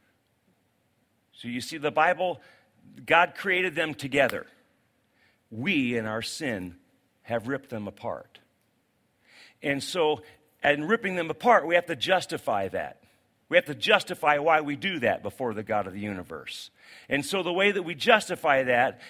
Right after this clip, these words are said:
is we say, "Well, sex is not for marriage, sex is for people who love each other." And see, when you water it down to just two people that love each other, and now it's getting even more watered down to we don't even need to love each other, we're just two people that consent.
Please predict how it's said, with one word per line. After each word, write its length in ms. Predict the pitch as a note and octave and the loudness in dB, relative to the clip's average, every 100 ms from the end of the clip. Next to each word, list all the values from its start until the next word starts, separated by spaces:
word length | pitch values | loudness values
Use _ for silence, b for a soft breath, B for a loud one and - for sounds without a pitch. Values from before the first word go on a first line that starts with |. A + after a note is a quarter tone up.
| B | B
is 160 | C#3 | -6
we 80 | D3+ | -4
say, 220 | C#3 F3+ | -4 -2
"Well, 400 | E3 D3+ D3 D#3 - B B | 0 4 4 2 -6 B B
sex 440 | - - E3 F3 G3 | -12 -2 0 0 -8
is 140 | D#3 | -4
not 240 | E3+ C3+ | -2 -2
for 100 | - | -2
marriage, 480 | C#3+ F#3 F3+ D3+ C3 | -4 4 4 4 0
sex 300 | - E3 - | 0 0 0
is 80 | D#3+ | -10
for 160 | - D#3 | -10 -6
people 300 | D3+ - C#3 | -6 -6 -8
who 120 | F3+ | -10
love 300 | D#3 F3 C#3+ | 0 0 2
each 240 | A#2 - | -6 -6
other." 280 | G2 D#2+ - _ _ _ _ _ _ _ _ _ _ _ B B - | -8 -8 -14 _ _ _ _ _ _ _ _ _ _ _ B B -4
And 120 | C3+ | -4
see, 160 | - G3 | -2 -2
when 200 | F3+ F3+ | -2 -4
you 100 | E3 | -2
water 380 | F#3 A3+ A#3 | 2 6 6
it 160 | F#3 D#3 | 4 2
down 500 | F3+ F3 G3 G#3 E3 B B - | 2 2 2 0 -6 B B -4
to 120 | E3 | -2
just 440 | - F3+ D3 - _ b - | 0 -2 -2 -12 _ b -10
two 160 | F#3+ | -10
people 320 | - F#3 D#3+ | -4 -4 -4
that 180 | D3 F3 | -2 0
love 220 | E3+ F#3+ | 4 4
each 220 | F3+ D3+ C3+ | 4 -4 0
other, 400 | G#2+ A2 B2 A#2+ B B - | 0 0 -6 -10 B B -2
and 160 | C3+ | 2
now 240 | D#3 G#3 F3+ | 4 6 4
it's 140 | - | 2
getting 300 | F3+ D3+ D3+ | -2 -2 -2
even 240 | D3+ C3 | -4 -4
more 400 | B2+ B2+ F#3+ A#3+ | -4 0 4 4
watered 420 | F3 A#2 A2 A2+ G2+ | 4 2 2 0 0
down 300 | A2 A2 A#2 | 0 0 -4
to 140 | A#2 | -8
we 160 | G#2+ C3 | -6 -6
don't 200 | C3 A#2 | -4 -4
even 240 | G#2 G2 | -6 -6
need 200 | B2 F#3+ | -4 -4
to 80 | G#2+ | -6
love 240 | F2 F#2 | -2 -2
each 200 | G2 F#2 | -4 -6
other, 260 | F#2+ F2+ B2+ | -4 -4 -4
we're 140 | G#2+ | -6
just 260 | G2 A2+ - | -8 -10 -8
two 160 | - C#3+ | -8 -6
people 320 | B2 B2 A2 | -4 -6 -6
that 160 | A2+ - | -8 -8
consent. 640 | B2 G#2 G3+ E3 - - | -10 -6 0 0 0 -10